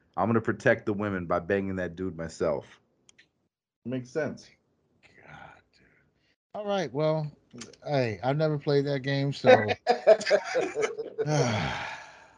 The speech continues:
Speaker 2: Damn, bro.
Speaker 1: All right, listen, this is what white people have done. They've brought gayness into existence.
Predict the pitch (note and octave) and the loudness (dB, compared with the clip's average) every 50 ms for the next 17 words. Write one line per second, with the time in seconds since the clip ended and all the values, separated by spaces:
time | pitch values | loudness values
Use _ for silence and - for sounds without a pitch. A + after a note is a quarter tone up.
0 | - - - - _ - - - _ _ - - - _ _ _ - - _ _ | -18 -18 -20 -20 _ -20 -20 -20 _ _ -20 -20 -20 _ _ _ -20 -20 _ _
1 | _ _ _ _ _ _ - - - - - - - D3+ E3 D3+ B2 G#2 G2 F#2 | _ _ _ _ _ _ -20 -20 -20 -12 -6 -2 2 2 4 4 2 0 -4 -8
2 | F#2+ G2+ G#2+ A2+ B2+ C#3+ D#3+ - _ - G#2+ G2+ F2+ E2+ - - _ - - - | -10 -8 -8 -6 -8 -8 -10 -10 _ -4 -4 -2 -4 -4 -8 -16 _ -20 -20 -20
3 | _ _ - B2+ C#3 C3+ - A2 F#2+ G#2+ B2 A#2+ B2 C3 C3 B2+ A#2 G2+ G#2+ A2+ | _ _ -6 -4 -4 -4 -6 -8 -6 -6 -6 -6 -6 -4 -2 -2 0 2 0 0
4 | A#2+ A#2+ - B2+ B2 B2 A#2+ A#2+ A#2 A#2 B2+ C3 B2+ G#2 E2+ E2 D#2+ D#2 F#2 F#2 | 0 -2 -4 -6 -6 -6 -6 -6 -4 -2 -2 0 0 0 -2 -6 -4 -2 -2 -2
5 | F#2+ F#2+ - F#2 F2 F#2+ F#2+ F#2+ F#2 - F#2+ F2+ - - G2 G2 G2 G2+ G2+ A2 | -2 -2 -2 -2 -2 -2 -2 -4 -6 -6 -10 -10 -8 -8 -8 -8 -8 -8 -8 -8
6 | G#2+ - - - - - - - | -8 -8 -12 -14 -14 -16 -20 -20